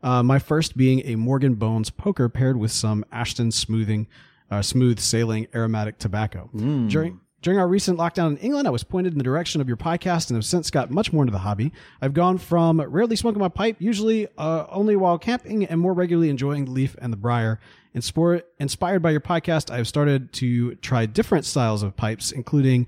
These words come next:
Speaker 1: a Peterson Churchwarden, a bent author, and a stubby Zulu dog. Uh, also a Morgan pipe and fantastic. I, I've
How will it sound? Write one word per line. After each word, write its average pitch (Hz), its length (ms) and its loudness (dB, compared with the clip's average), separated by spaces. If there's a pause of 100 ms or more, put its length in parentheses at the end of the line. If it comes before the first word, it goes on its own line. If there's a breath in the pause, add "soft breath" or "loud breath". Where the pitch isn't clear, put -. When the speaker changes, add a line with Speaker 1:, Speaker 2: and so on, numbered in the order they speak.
(260 loud breath)
Speaker 1:
a 113 40 -4
Peterson 156 400 -2
Churchwarden, 208 640 0
a 120 40 -14
bent 123 360 -4
author, 180 340 -2
and 131 180 -4
a 110 40 -2
stubby 180 540 0
Zulu 170 400 0
dog. 120 480 0 (340 loud breath)
Uh, 110 160 0
also 135 260 0
a 113 80 0
Morgan 104 340 0
pipe 104 360 -2
and 113 140 -6
fantastic. - 760 -6 (300 loud breath)
I, 135 240 -4
I've 139 280 -2